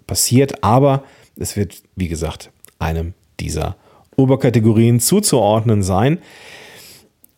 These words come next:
Vielleicht mal mehr oder weniger. Es gibt natürlich auch Dinge, die businessrelevant sind, die aber immer auch etwas mit dem Podcast zu tun haben.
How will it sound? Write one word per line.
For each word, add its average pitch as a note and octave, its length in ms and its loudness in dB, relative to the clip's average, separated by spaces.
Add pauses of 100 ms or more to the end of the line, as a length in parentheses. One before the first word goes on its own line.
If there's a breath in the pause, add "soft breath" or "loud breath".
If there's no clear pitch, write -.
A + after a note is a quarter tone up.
(140)
Vielleicht E3 720 0
mal D3+ 300 4
mehr C#3 440 2
oder B2+ 300 2
weniger. G2 520 -2 (200)
Es - 180 -4
gibt F#3+ 220 -2
natürlich E3+ 720 0
auch A2 340 -6
Dinge, C3+ 640 0
die G#2+ 340 -6
businessrelevant A2 1000 -4
sind, G2 540 -8
die A2+ 260 -6
aber G2+ 300 -8
immer B2+ 340 -2
auch - 480 -8
etwas - 300 -12
mit F2+ 100 -10
dem E2+ 100 -12
Podcast - 600 -6
zu F2+ 80 -8
tun G#2+ 400 -4
haben. F2+ 340 -4